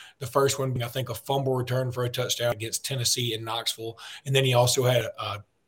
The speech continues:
interception on a tip ball against Georgia when they were making a drive against Alabama in Tuscaloosa, uh, in twenty twenty. And, but since then, it's been sorta,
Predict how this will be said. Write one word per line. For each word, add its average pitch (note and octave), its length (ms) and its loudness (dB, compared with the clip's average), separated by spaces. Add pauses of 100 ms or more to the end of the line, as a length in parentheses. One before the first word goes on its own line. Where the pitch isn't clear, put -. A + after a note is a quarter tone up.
(120)
interception C3+ 640 0
on A#2+ 140 -2
a G#2+ 40 -8
tip B2+ 300 -2
ball A#2+ 300 6
against A2 320 -6
Georgia A#2+ 400 -4
when A#2 120 -10
they A#2 120 -6
were A#2 100 -8
making A#2+ 300 -4
a A2 40 -10
drive A2+ 540 -2 (420)
against A#2 400 -4
Alabama A#2 460 -2
in A#2 100 -6
Tuscaloosa, A#2+ 800 -2 (560)
uh, A2+ 220 0
in G#2 80 -6
twenty A#2 320 -2
twenty. A#2+ 400 -4 (560)
And, B2+ 420 2 (420)
but B2 140 -2
since F#3+ 260 2
then, F3 300 2
it's D3 180 -2
been D#3 280 0
sorta, C3+ 680 2